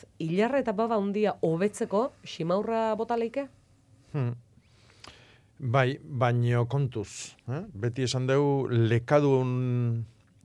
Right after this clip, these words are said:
Speaker 2: eh, lekadunen familikoak ez duela nitrogeno gehiagia maite.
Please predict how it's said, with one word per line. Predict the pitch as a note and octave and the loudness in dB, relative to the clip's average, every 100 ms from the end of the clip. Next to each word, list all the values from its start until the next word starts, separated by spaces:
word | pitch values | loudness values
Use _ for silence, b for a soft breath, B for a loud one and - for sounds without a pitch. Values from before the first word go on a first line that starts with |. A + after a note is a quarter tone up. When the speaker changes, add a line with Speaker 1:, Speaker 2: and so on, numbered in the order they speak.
| _ | _
Speaker 2:
eh, | - A2+ A2 G#2+ G#2 G#2 | -6 -2 0 0 0 0
lekadunen | G#2 C3+ C3 B2 B2 | 0 2 4 4 2
familikoak | A#2 B2 B2+ A#2+ B2 B2 C3+ - | 2 0 2 0 0 0 0 -2
ez | - A2+ | -4 -4
duela | - A#2+ A2+ A2+ A#2 | 2 4 4 4 2
nitrogeno | A#2 A2 A2+ - A#2 A2+ | 0 -2 -2 -2 0 0
gehiagia | G#2+ A2 G#2+ A2 A#2 | 0 -2 -2 0 0
maite. | G#2+ G2+ G2 - E2 | 0 0 0 -2 -4